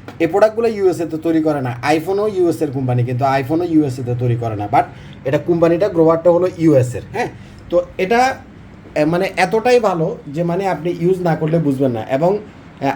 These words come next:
আগের যে পাঁচ কিলোওয়াটের যে মেশিনগুলো ছিল সেগুলোর তুলনায় এটা অনেক, অনেক, অনেক আপডেট। বিশেষ করে এটার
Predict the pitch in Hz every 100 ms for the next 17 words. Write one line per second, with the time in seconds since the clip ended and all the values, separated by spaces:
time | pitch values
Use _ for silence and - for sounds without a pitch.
0 | - 147 165 202 202 180 202 165 151 -
1 | 160 151 151 156 175 147 135 123 160 143
2 | 131 117 117 127 156 147 165 175 185 175
3 | 185 156 165 - 139 170 185 - 156 190
4 | 208 - 180 254 175 123 104 101 - -
5 | - 147 165 214 214 214 240 - 170 190